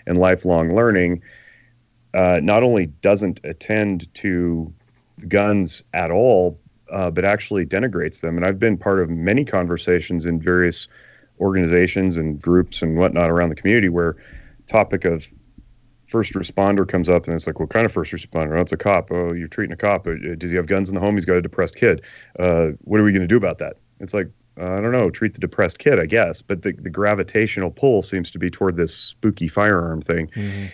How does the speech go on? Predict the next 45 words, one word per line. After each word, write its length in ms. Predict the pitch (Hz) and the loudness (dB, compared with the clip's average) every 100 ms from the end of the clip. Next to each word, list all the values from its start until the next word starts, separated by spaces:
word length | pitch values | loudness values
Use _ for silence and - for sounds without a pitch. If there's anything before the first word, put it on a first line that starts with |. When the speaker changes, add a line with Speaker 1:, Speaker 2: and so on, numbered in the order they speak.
| - | 0
Speaker 2:
They, 140 | 143 | 2
Speaker 1:
so 220 | 143 120 107 | 4 4 6
Speaker 2:
they 140 | 143 | 6
wanna, 340 | 147 143 127 | 6 4 2
they 160 | 120 123 | 0 0
wanna 240 | 131 123 104 | 0 0 0
go 240 | 120 120 | 0 2
in 120 | 120 | 2
and, 280 | 113 104 101 | 0 -2 -6
and 180 | 113 110 | -6 -6
overprotect, 1000 | - 127 110 113 104 117 - 123 110 - - _ _ _ _ - | 0 0 0 -2 -2 -4 -4 -2 -4 -8 -20 _ _ _ _ -10
I 80 | 98 | -8
guess. 340 | 92 85 - | -6 -8 -2
Speaker 1:
Yeah, 320 | 185 175 156 139 _ _ _ | 2 2 2 -4 _ _ _
yeah, 260 | 147 151 139 | -4 0 0
we 140 | 139 | 0
get 140 | 165 123 | 0 0
a 40 | |
lot 240 | 95 95 92 | 2 0 2
of 60 | |
that, 280 | 92 92 - | 0 -2 -2
and, 360 | 98 104 95 - - - | -6 -4 -4 -6 -16 -4
and 100 | 120 | 0
I 60 | 151 | 0
could 160 | 107 | -2
certainly 320 | - 143 113 | -8 -8 -10
talk 240 | - 110 101 | -2 0 0
about 220 | 95 90 | -2 -2
the 100 | 90 | 0
ethical 340 | 92 95 90 | -2 -2 -6
conflict 580 | 82 92 92 - 87 - | -6 -4 -4 -2 -2 -2
there, 380 | 85 85 82 80 - | -2 0 -2 -4 -2
um, 480 | 87 85 82 78 76 - _ | 0 2 0 -2 -10 -18 _
because 240 | - 98 | -2 2
I 60 | 95 | 2
think 180 | 123 104 | 0 -2
that's 140 | 95 | -2
probably 320 | - 98 87 | 0 2 2
interesting. 640 | - 92 107 104 - 120 104 | 0 -2 2 2 2 0 4
But 180 | 92 85 _ - - - _ _ - | 4 2 _ -20 -20 -20 _ _ 2
I 60 | |
wanna 220 | 135 151 117 | 6 6 4
just 180 | 107 | 2
say 160 | - 120 | 2 4
that 220 | 104 85 | 4 0